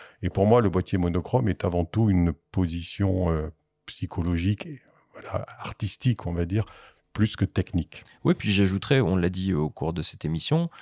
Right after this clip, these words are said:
Speaker 2: qu'on peut aussi prendre ce parti radical sur un appareil qui n'est pas uniquement monochrome. Moi, c'est mon cas pour l'instant sur, euh, mon Ricoh G R trois.
Speaker 1: Mmh.
Speaker 2: Je pense que si, euh, Ricoh faisait un G R trois uniquement monochrome, je ferais partie de ces gens qui, euh,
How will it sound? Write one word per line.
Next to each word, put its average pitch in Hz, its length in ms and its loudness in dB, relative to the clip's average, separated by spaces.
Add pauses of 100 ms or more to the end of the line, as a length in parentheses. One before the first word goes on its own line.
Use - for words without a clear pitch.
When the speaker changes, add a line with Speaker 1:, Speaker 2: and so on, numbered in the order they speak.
(260)
Speaker 2:
qu'on 98 160 0
peut 98 160 2
aussi 92 380 2
prendre 135 320 2
ce - 140 -2
parti 110 440 0
radical 95 480 0
sur 90 220 -2
un 90 100 2
appareil 87 360 0
qui - 160 -6
n'est 80 120 0
pas 101 300 2
uniquement 92 360 2
monochrome. 92 400 2
Moi, 92 120 0
c'est - 140 -2
mon 85 120 -2
cas 92 140 0
pour - 140 -6
l'instant 95 260 -2
sur, - 220 -4
euh, 76 120 -2
mon 82 160 -2
Ricoh 85 300 -2
G 85 140 -2
R 78 100 -4
trois. 120 320 0
Speaker 1:
Mmh. 107 100 -2 (440)
Speaker 2:
Je 80 220 -8
pense 117 280 0
que 92 100 -2
si, 101 520 -2
euh, 85 120 -4
Ricoh 90 300 -4
faisait 87 300 -4
un 87 120 -2
G 80 120 -6
R 78 100 -8
trois 85 400 -4
uniquement 92 420 -2
monochrome, 85 640 -2
je 82 140 -4
ferais 82 180 -6
partie - 300 -8
de - 60 -10
ces - 120 -6
gens 101 320 -4
qui, 82 480 -6
euh, 69 100 -4